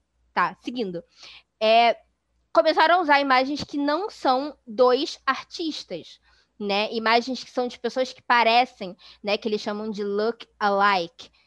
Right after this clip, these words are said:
né? Que é literalmente parecido, né? Pessoas que se parecem em inglês e tal. E, e assim, eles incrementavam os Imagines, né? Só uma pessoa que parece ali com o artista, mas ela tá em um contexto diferente, que combina com o seu Imagine,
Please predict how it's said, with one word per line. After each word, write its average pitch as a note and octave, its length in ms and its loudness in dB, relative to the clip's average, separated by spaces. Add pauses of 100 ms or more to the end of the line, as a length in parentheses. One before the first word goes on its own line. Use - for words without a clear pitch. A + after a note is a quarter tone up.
(160)
né? F#3+ 160 -4
Que F#3+ 100 -8
é G3 60 -2
literalmente G3+ 840 -8 (240)
parecido, G3 600 -4
né? F3+ 160 -4
Pessoas F#3 320 -14
que - 80 -20
se - 80 -16
parecem F#3 500 -2
em C#4 40 -10
inglês A#3 520 -2
e G#3 60 -14
tal. G3+ 340 -2 (680)
E, D4+ 280 0 (1160)
e C4+ 120 4
assim, D4 600 -2
eles C4 240 2
incrementavam C4+ 960 0
os C4 160 -8
Imagines, C4 600 -4
né? G#3+ 160 -4
Só A#3 100 -6
uma A#3 140 -2
pessoa A#3+ 280 -6
que - 100 -16
parece A3 360 0
ali G#3 140 -6
com A3+ 100 -4
o A#3 40 0
artista, B3 340 -6
mas B3 120 -4
ela A3 160 0
tá A3 120 -6
em A3 40 -8
um A3 60 -10
contexto G#3+ 500 -10
diferente, G#3+ 480 -8
que - 120 -20
combina G#3+ 360 -8
com - 80 -18
o - 40 -20
seu G#3 100 -10
Imagine, G#3 560 -8